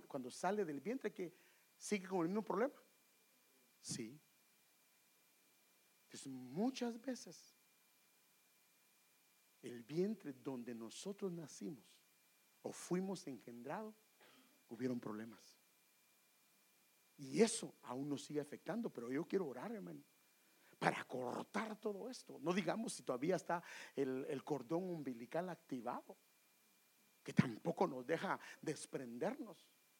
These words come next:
Pero muchas veces el vientre donde nosotros nacimos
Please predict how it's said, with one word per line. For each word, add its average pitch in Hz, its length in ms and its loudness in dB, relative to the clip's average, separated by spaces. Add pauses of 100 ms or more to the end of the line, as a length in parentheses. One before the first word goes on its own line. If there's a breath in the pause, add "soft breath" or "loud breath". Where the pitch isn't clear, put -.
(720)
Pero 143 200 -2
muchas 175 600 0
veces 208 300 -4
el 127 160 0
vientre 190 480 0
donde 131 340 -4
nosotros 190 640 -4
nacimos - 640 -12